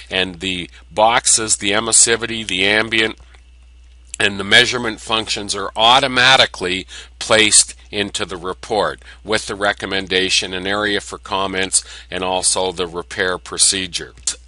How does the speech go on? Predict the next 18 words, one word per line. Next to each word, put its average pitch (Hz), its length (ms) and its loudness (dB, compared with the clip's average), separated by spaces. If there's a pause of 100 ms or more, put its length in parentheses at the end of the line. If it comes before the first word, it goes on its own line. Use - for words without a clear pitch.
(140)
It 98 200 0
makes 107 400 0
a 101 40 -4
page 120 640 0
automatically 107 1040 2 (240)
for - 280 -8
every 98 460 -2
infrared 92 680 -4
image 82 460 -4
and - 200 -14
places 90 460 -4
all 92 240 -2
the 95 180 -2
information 90 880 -2 (380)
on 85 300 -4
the 87 100 -10
report 85 640 -8
page. 73 580 -6